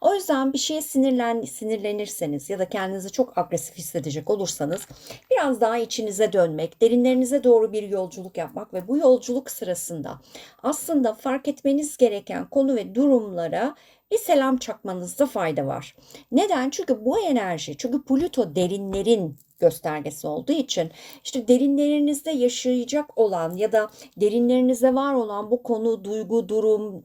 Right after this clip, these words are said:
artık neyse bunu artık halletmek, bununla yüzleşmek, bunu iyileştirmekle a-,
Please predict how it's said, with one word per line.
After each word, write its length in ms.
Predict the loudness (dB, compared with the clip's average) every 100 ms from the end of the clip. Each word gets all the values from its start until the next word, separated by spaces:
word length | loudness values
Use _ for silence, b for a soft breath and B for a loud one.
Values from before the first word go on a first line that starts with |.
| -10
artık 300 | -10 -10 -4
neyse 420 | 0 0 -2 -2
bunu 280 | 2 4 2
artık 300 | 0 -4 -12
halletmek, 640 | -8 -4 -4 -6 -10 -8
bununla 320 | -8 -6 -6 -6
yüzleşmek, 720 | -6 -6 -6 -6 -6 -6 -2
bunu 180 | 2 4
iyileştirmekle 1400 | 4 2 0 0 0 0 -4 -4 -14 -20 -10 -2 0 2
a-, 220 | 4